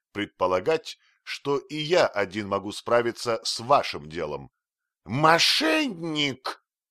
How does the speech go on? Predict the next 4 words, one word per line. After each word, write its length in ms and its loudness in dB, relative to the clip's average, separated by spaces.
закричал 720 -10
Ипполит 380 -14
Матвеевич, 760 -12
задрожав. 720 -12